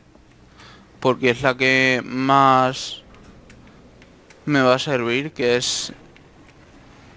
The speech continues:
al entregarla me dan un arma. Espérate, voy a ver la misión que tengo activada. Y así.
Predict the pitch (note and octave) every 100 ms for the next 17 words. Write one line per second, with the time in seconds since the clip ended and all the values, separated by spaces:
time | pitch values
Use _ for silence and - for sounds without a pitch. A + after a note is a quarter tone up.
0 | - - - A2 B2 B2+ A#2 A#2+ C3+ C#3+
1 | D3 C#3 C#3 C#3 A#2+ - C3 C3 B2+ D#3+
2 | F3+ A#3 - - - - - - _ -
3 | - - - C3 A#2+ A2 G2+ A#2+ B2 C3+
4 | C3+ C3+ C3+ C3 C3 C3+ B2+ A#2+ B2+ B2+
5 | B2+ B2 A#2+ - - A2+ - A2 A#2+ D#3+
6 | - _ _ - - - - - - _
7 | _ - - - - _ _ _ _ _
8 | - - _ _ - D3 B2 A#2 - B2
9 | A#2+ A#2+